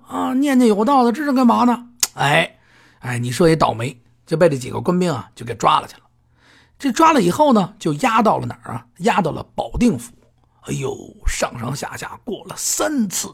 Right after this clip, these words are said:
堂啊！哎呦，这过堂每过一次就打一顿板子呀！这打板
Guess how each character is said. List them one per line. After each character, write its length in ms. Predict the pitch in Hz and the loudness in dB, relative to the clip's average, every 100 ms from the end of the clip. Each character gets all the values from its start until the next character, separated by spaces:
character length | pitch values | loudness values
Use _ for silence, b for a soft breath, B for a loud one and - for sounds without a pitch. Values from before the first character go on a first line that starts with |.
| _ | _
堂 220 | - - _ | -14 -14 _
啊！ 220 | - - _ B B B B B | -20 -20 _ B B B B B
哎 80 | 170 | 0
呦， 340 | 160 135 110 - | 0 -2 -6 -14
这 120 | 143 | -10
过 260 | - 165 - | -4 -4 -4
堂 240 | - 143 | -8 -10
每 360 | 147 - - - 165 | -8 -10 -12 -14 0
过 260 | - - | 0 0
一 180 | - - | -4 -6
次 160 | 156 - | -6 -6
就 120 | 120 | -10
打 320 | - - - - | -12 -14 -14 -10
一 80 | 131 | 0
顿 200 | 175 117 | 0 0
板 120 | - - _ | -10 -20 _
子 60 | - | -20
呀！ 220 | - - _ _ _ _ | -20 -20 _ _ _ _
这 140 | 277 | -6
打 320 | - - - | -4 -6 -8
板 200 | - - | -10 -12